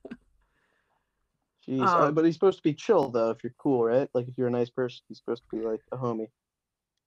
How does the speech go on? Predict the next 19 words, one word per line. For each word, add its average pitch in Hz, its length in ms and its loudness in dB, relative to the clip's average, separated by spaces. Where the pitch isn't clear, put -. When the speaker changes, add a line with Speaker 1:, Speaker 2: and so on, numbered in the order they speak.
Speaker 2:
Well, 330 320 0
he's 370 320 4
intended 311 520 0
to 214 60 0
punish 220 340 -4
the 202 100 -6
bad 185 320 -2
kids, 156 260 -4
and 185 180 -12
he, 190 400 -12
he 277 200 -4
has 277 220 0
ways 185 420 -4
of 160 100 -18
finding 170 420 -8
out 156 140 -6
if - 120 -14
you're 156 100 -8
bad. 143 360 -4